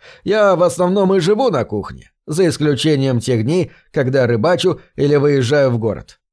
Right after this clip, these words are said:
Вернувшись с двумя бокалами пива, он поставил один из них на стол перед мисс Телли, а другой напротив. Потом и сам сел за стол. «Положите карандаш, мисс Телли. Я пока что не хочу начинать диктовки.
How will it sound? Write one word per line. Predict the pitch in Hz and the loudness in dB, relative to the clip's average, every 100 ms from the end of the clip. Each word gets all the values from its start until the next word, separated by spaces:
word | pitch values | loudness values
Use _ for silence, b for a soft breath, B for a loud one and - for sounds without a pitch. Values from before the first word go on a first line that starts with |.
| _ _ _ _ | _ _ _ _
Вернувшись | - 117 151 196 - 151 | -4 -2 -2 -2 -2 -2
с | 117 | 0
двумя | 135 147 147 | 0 0 0
бокалами | 131 135 127 117 110 | 0 0 0 0 0
пива, | 135 160 165 - b b b | 0 0 0 -2 b b b
он | 180 156 | -4 -2
поставил | 139 123 160 147 139 | -2 -2 0 2 2
один | 123 151 135 | 2 0 0
из | 117 | -2
них | 120 160 | -2 -2
на | 127 127 | -2 -2
стол | 123 - 165 | -4 -2 -2
перед | 135 131 113 | -2 -2 -2
мисс | 143 135 - | -2 -4 -2
Телли, | 120 117 113 113 B B | 0 0 0 -2 B B
а | 104 | -4
другой | 110 120 123 147 | -2 -2 0 0
напротив. | 123 131 113 98 90 - - _ _ _ | 0 -2 -2 -4 -6 -10 -20 _ _ _
Потом | - 113 196 190 | -4 -2 0 0
и | |
сам | 170 151 165 151 | -2 -2 -2 -2
сел | - 135 135 | -4 -2 -2
за | 120 117 | -2 -4
стол. | - - 73 - _ _ _ _ _ _ _ _ _ | -6 -10 -10 -12 _ _ _ _ _ _ _ _ _
«Положите | - 208 165 175 139 143 | -4 -2 0 0 0 -2
карандаш, | 147 143 135 127 110 - | -2 -2 0 0 -2 -2
мисс | 110 104 | -4 -4
Телли. | - 107 95 90 _ b b b | -4 -2 -2 -6 _ b b b
Я | - 170 | -4 -2
пока | 170 160 165 | 0 0 0
что | 143 165 | -2 -2
не | 156 160 | -2 0
хочу | 156 147 180 | -2 -2 -2
начинать | 135 120 135 127 107 | -2 -4 -4 -2 -2
диктовки. | 123 - 98 - 76 | -4 -4 -8 -8 -18